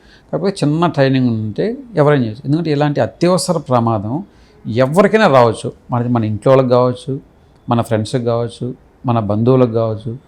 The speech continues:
ఒక బస్సులో ప్రయాణిస్తూ ఉంటే తోటి ప్రయాణికులకు కావచ్చు, ఎవరికైనా కూడా ఇలాంటి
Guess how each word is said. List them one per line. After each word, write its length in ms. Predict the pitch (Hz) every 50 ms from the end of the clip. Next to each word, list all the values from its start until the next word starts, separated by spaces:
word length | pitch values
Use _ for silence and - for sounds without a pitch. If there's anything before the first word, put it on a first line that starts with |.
| _ - - _ _ -
ఒక 120 | 123 113
బస్సులో 340 | 123 107 107 107 - 139 147
ప్రయాణిస్తూ 600 | 143 - 127 123 120 123 120 110 - - 127 120
ఉంటే 500 | 117 117 117 107 - - 117 120 127 - - _ -
తోటి 180 | 127 127 123 147
ప్రయాణికులకు 640 | 147 - 123 117 120 123 127 127 123 - 117 113 107
కావచ్చు, 460 | - 113 107 104 101 - - 110 131 - _ _ _ _ _ - _ - 120
ఎవరికైనా 800 | 101 107 120 131 151 160 190 185 165 151 160 151 139 131 127
కూడా 220 | 120 117 123 151 170
ఇలాంటి 540 | 143 123 120 117 110 - 139 165 214 226